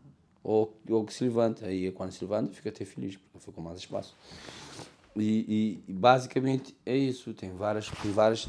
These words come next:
tem várias, tem várias coisas. É isso. Há uma instrumentalização e também há, ah, o que se chama agora o combate cognitivo, né?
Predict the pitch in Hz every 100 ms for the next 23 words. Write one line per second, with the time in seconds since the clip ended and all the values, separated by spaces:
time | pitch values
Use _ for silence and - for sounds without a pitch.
0 | - 101 95 107 113 - - 117 107 139
1 | 135 - 135 113 85 87 87 - 107 110
2 | 123 131 - 131 123 120 117 113 123 131
3 | - 117 131 123 127 123 123 - - -
4 | - - _ _ _ _ _ _ - 98
5 | 98 95 95 - - 113 117 113 117 117
6 | 117 113 123 113 113 110 113 110 120 117
7 | 117 113 98 101